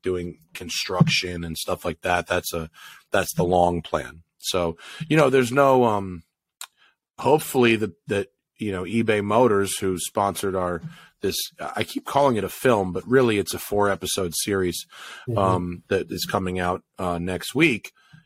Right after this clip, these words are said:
Speaker 1: You know, hopefully they, they like the result and, and they fork over some cash f-, to do it again, because,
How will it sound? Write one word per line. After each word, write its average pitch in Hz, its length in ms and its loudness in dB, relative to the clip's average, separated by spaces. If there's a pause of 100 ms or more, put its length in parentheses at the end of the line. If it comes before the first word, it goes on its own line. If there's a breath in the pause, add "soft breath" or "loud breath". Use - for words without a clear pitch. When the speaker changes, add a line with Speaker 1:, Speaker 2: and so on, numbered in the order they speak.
Speaker 1:
You 110 100 -2
know, 101 120 -2
hopefully 98 540 0
they, 95 200 0
they 92 280 -4
like 95 300 -2
the 95 100 -4
result 87 520 0
and, 87 200 -2 (100)
and 87 180 -4
they 90 240 0 (680)
fork 98 300 2
over 92 200 4
some 87 200 -2
cash 90 420 -2
f-, - 200 -14
to 98 80 -4
do 90 180 0
it 87 60 0
again, 95 400 0
because, 80 440 -4